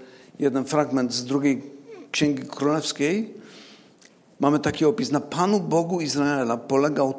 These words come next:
tak, że nie było po nim takiego jak on. Był przywiązany do Pana i nie odstępował od Niego, przestrzegając Jego przykazań, jakie Pan nadał Mojżeszowi. To też Pan był z nim.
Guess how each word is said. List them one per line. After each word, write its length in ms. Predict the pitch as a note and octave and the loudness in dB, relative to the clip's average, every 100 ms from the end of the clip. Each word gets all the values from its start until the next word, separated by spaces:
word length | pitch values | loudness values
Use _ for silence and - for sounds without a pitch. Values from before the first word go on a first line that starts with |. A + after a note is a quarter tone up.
| - | -2
tak, 320 | D#3+ E3 D3 | 0 0 -2
że 180 | C3+ D3 | 0 2
nie 140 | C#3 | 2
było 320 | B2+ F3 F3+ | 0 0 0
po 200 | D#3 E3 | 0 0
nim 180 | D#3+ D3+ | 0 -2
takiego 380 | - D3+ D3 C#3 | -6 -4 -2 -2
jak 200 | C3 A#2+ | -2 -4
on. 260 | G2+ - - - - - - - | -6 -8 -14 -20 -20 -20 -20 -4
Był 180 | C#3 C#3+ | 0 0
przywiązany 720 | - D3+ C#3+ C#3 C#3 F3 F#3+ | 0 -2 0 0 0 0 0
do 140 | F#3 | 0
Pana 480 | D#3+ C#3 A2+ A#2 C#3+ D3 - - | -2 -4 -4 -4 -6 -10 -16 -4
i 80 | D3 | 0
nie 220 | C#3+ C#3 | 2 0
odstępował 840 | - D#3 - D#3+ D3+ F3 D3+ C3 | -2 -4 -4 -4 0 0 0 0
od 140 | B2+ B2 | -2 -4
Niego, 280 | A#2 A#2+ D3 | -4 -4 -6
przestrzegając 840 | - C#3 - - B2+ C3+ F3 F3 | -4 -4 -4 -4 -4 -4 -6 -6
Jego 160 | F3 | -6
przykazań, 680 | - - C3+ A#2 G#2 C3 D#3 E3 - - - - | -6 -6 -6 -8 -8 -8 -8 -12 -20 -20 -20 -8
jakie 220 | C3 C3+ | -6 -4
Pan 380 | - C#3+ C#3+ D3 - - - | -4 -2 0 -2 -6 -14 -8
nadał 380 | G#2+ B2+ B2+ B2 | -4 -2 0 0
Mojżeszowi. 760 | B2 B2+ C3+ B2 B2 A2 - - - - - | 0 -2 -2 -4 -6 -10 -12 -18 -20 -20 -8
To 100 | C#3 | -6
też 240 | D3+ C#3 | -4 -6
Pan 300 | - D#3+ D#3+ | -2 -2 0
był 280 | C3+ D#3+ E3+ | 0 0 0
z 100 | B2 | -2
nim. 280 | A#2 G2 | -4 -6